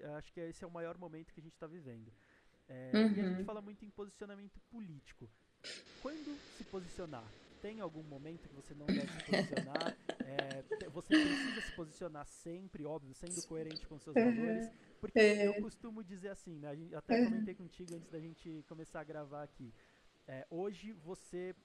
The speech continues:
Speaker 1: ah, talvez você precise se posicionar e ser coerente. Porque se
Speaker 2: Uhum.
Speaker 1: você não se
Speaker 2: Uhum.
Speaker 1: posicionar, alguém vai pegar pr-, você e vai falar, "Vinícius, você tá desse
Speaker 2: Uhum.
Speaker 1: lado aqui." É, ou, "Ana, não,
Speaker 2: Uhum.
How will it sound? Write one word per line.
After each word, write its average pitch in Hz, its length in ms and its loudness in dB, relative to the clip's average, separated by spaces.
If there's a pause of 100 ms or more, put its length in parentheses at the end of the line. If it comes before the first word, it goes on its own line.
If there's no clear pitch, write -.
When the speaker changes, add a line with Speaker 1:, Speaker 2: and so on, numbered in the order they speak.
(320)
Speaker 1:
ah, 143 300 -10
talvez 165 280 -4
você 180 220 -10
precise 175 360 -12
se - 120 -18
posicionar 175 640 -6
e 190 40 -10
ser 180 260 -8
coerente. 190 540 -8 (220)
Porque 233 180 10
se 202 120 6
Speaker 2:
Uhum. - 0 -
Speaker 1:
você 196 260 0
não 220 160 8
se 220 140 12
Speaker 2:
Uhum. - 0 -
Speaker 1:
posicionar, 170 680 2
alguém 160 240 -6
vai 180 100 -6
pegar 170 280 -6 (300)
pr-, 175 160 -12
você 160 320 -10
e 160 40 -8
vai 170 80 -8
falar, 165 220 -4
"Vinícius, 170 480 -10 (320)
você 180 380 -6
tá 180 160 -6
desse 214 220 2
Speaker 2:
Uhum. - 20 12
Speaker 1:
lado 214 220 8
aqui." 165 280 -10 (260)
É, 170 260 -6
ou, 185 320 -4
"Ana, 180 240 -6
não, 214 180 10
Speaker 2:
Uhum. 196 120 2